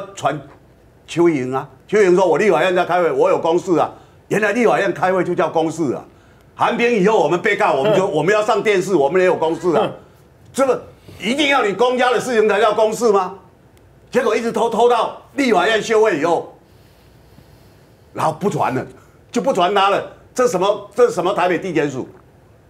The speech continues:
Speaker 1: 然后过一阵子，法务部马英九还在当总统的时候，法务部就把邱莹这个案子把他撤告了。凭什么？你踹破是国家的钱，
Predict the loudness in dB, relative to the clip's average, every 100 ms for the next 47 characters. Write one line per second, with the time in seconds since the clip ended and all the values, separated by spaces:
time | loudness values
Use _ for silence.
0 | _ _ -6 -4 -2 -2 0 -4 -6 -12
1 | -6 -4 -2 -4 -10 -12 -18 _ -4 -4
2 | -4 -4 -6 -6 -4 -6 -6 -10 -18 -20
3 | -12 -10 -8 -10 -10 -12 -12 -14 _ _
4 | _ -2 0 0 0 -2 -2 -4 -6 -10
5 | -10 -8 -10 -10 -10 -12 -14 -16 -16 -16
6 | -10 -8 -8 -12 -20 _ _ _ -20 -20
7 | -20 _ _ _ _ _ -4 -2 0 -4
8 | -6 -10 _ _ -20 -14 -12 -6 -4 -2
9 | -2 -4 -6 -10 -20 _ -8 -6 -2 -4
10 | -4 -12 -18 -16